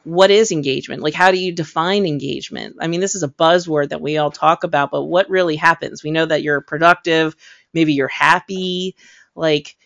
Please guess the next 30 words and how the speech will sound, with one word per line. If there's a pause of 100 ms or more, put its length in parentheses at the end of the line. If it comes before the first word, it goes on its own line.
does
it
mean
that
you
love
your
job
and
you
do
everything
for
your
job?
No,
I,
I
mean,
I
don't
agree
with
that
definition. (220)
You
know,
how
does
your,